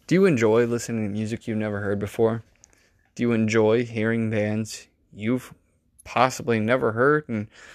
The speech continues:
might not have ever had the chance to hear? Listen to Lazy River Podcast, put on by Lost River Studios. They'll show you a good couple bands that you might not have heard of before.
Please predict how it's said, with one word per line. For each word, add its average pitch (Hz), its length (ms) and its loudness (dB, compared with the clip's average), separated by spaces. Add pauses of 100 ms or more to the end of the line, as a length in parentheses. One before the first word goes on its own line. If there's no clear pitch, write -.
(120)
might 165 220 4
not 190 160 -2
have 160 140 -4
ever 165 180 -2
had 165 160 -2
the 147 80 -10
chance 160 300 -4
to 135 100 -6
hear? 160 320 -2 (1300)
Listen 185 320 2
to 123 280 0
Lazy 131 440 0
River 127 420 0
Podcast, - 960 -6 (640)
put 196 160 4
on 165 420 2 (300)
by 107 160 2
Lost 117 400 2
River 139 220 -2
Studios. - 800 -4 (840)
They'll 160 160 6
show 180 200 0
you 156 420 0 (160)
a 139 60 -12
good 233 200 -2
couple 277 280 -2
bands 196 720 -2 (160)
that - 220 -8
you 196 60 0
might 220 260 -2
not 202 100 0
have 190 140 -2
heard 208 160 2
of 127 120 2
before. 101 460 -2